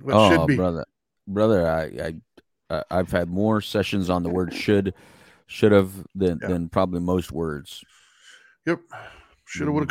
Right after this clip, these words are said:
Speaker 1: coulda.
Speaker 2: Mm-hmm.
Speaker 1: But
Speaker 2: Mm-hmm.
Speaker 1: anyways, what's your, uh, don't you have a hard stop coming up for the, you have an appointment or something?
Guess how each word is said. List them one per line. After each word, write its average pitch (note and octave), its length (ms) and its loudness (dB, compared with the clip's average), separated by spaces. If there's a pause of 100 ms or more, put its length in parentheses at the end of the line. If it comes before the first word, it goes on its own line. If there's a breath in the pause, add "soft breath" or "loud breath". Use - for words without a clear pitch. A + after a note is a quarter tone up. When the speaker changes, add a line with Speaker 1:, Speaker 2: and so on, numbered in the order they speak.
Speaker 1:
coulda. B2 140 -2 (600)
Speaker 2:
Mm-hmm. F2 240 -8 (460)
Speaker 1:
But G#2+ 200 -10 (140)
Speaker 2:
Mm-hmm. F2 300 -10 (100)
Speaker 1:
anyways, C#3 280 -2
what's E3+ 200 0
your, F#3+ 160 4
uh, D#3+ 120 2
don't D3+ 240 0
you F#3+ 60 6
have E3+ 100 4
a D3 40 4
hard D#3 180 2
stop D#3+ 240 2
coming E3 180 -2
up E3+ 200 -4
for - 120 -10
the, B2 260 -4
you C3 80 -6
have B2+ 80 -4
an A#2+ 200 -8
appointment C#3+ 360 -8
or - 60 -10
something? D3 260 -10